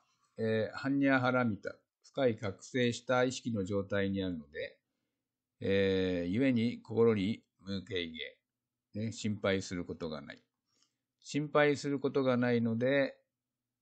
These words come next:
恐れることもないと。したがって、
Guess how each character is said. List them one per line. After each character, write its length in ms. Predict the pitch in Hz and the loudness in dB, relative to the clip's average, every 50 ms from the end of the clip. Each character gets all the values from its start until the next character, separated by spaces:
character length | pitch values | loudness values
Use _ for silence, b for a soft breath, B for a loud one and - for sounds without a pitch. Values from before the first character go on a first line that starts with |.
| _ _ | _ _
恐 180 | - 107 107 104 | -6 -2 0 2
れ 140 | 104 98 87 | 2 2 0
る 100 | 82 - | 0 -6
こ 100 | - - | -12 -10
と 140 | - 120 107 | -8 -6 -6
も 140 | 95 76 | -6 -6
な 120 | 65 - - | -8 -12 -16
い 60 | - | -20
と。 140 | - _ _ _ _ _ _ _ _ _ _ _ b b b b b _ _ _ _ _ | -20 _ _ _ _ _ _ _ _ _ _ _ b b b b b _ _ _ _ _
し 120 | _ - - | _ -6 0
た 140 | 135 131 127 | 0 2 4
が 120 | 131 127 | 4 2
っ 180 | 123 123 - _ | 2 0 -8 _
て、 480 | - 135 139 151 156 147 - - - | 0 4 6 6 6 6 4 0 -6